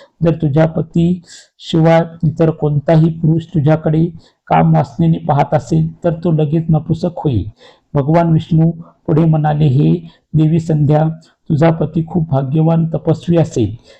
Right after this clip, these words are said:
आणि देवी गुणांनी संपन्न असेल. तो केवळ देखणा आणि तेजस्वीच नाही, तर सात कल्पांसाठी तुझ्यासोबत राहील. तो मागितलेले सर्व वर मी तुला दिले आहे.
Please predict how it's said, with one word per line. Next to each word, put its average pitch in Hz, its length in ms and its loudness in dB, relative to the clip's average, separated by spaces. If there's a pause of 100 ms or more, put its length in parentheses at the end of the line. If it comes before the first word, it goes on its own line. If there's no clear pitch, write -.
(140)
आणि 165 200 2
देवी 156 460 0 (380)
गुणांनी 156 360 2
संपन्न 160 500 0
असेल. 110 360 0 (360)
तो 160 100 0
केवळ 165 400 0
देखणा 156 420 0
आणि 165 320 0
तेजस्वीच 160 640 0
नाही, 151 320 2 (380)
तर 170 80 0
सात 165 360 0 (840)
कल्पांसाठी 165 920 0
तुझ्यासोबत 160 640 0
राहील. 123 420 0
तो - 380 -6
मागितलेले 160 680 2
सर्व 160 280 0
वर 165 280 2
मी 160 160 2
तुला 160 260 0
दिले 147 280 -2
आहे. 127 260 0